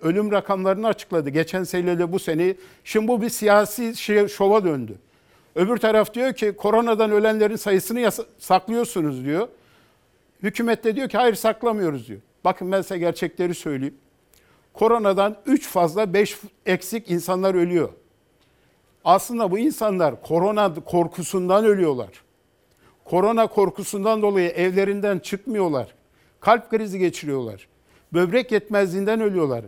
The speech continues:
Şeker komasından ölüyorlar. Kanser tedavisinin gecikmesinden ölüyorlar. Bakın Mart, Nisan ayında bu hatayı yaptık. Yine aynı hatayı yapmak üzereyiz. Bütün hastaneleri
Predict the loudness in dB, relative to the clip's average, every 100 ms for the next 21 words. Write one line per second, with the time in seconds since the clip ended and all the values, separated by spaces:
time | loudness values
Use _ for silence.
0 | -8 -2 0 0 -4 -4 -4 -4 -6 -2
1 | -2 0 0 0 0 -6 -10 _ _ 0
2 | 2 2 0 0 0 0 0 0 -4 -4
3 | 0 0 -2 -4 -4 -2 0 0 0 0
4 | -2 -6 -14 _ _ _ _ 0 0 0
5 | -6 -12 _ 2 2 2 -2 -6 -4 -2
6 | -2 0 0 2 2 2 2 4 2 0
7 | -6 -8 -6 -2 2 2 2 0 0 2
8 | 2 0 -2 -6 -6 -6 -6 -8 -14 _
9 | _ _ -4 -2 0 -2 -2 0 -2 0
10 | -2 0 0 0 0 -2